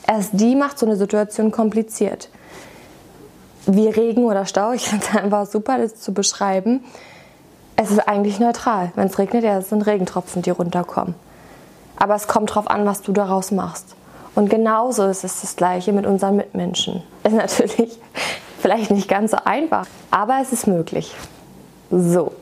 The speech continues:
und wie ist nun die Vorgehensweise? Als allererstes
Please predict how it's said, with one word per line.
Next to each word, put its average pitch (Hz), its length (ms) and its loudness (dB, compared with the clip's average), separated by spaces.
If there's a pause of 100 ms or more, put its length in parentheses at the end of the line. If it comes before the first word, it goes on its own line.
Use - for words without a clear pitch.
(100)
und 196 280 4
wie 233 140 4
ist - 260 0
nun 226 500 2 (100)
die 202 100 0
Vorgehensweise? 165 1040 -2 (280)
Als 196 160 0
allererstes 214 880 -2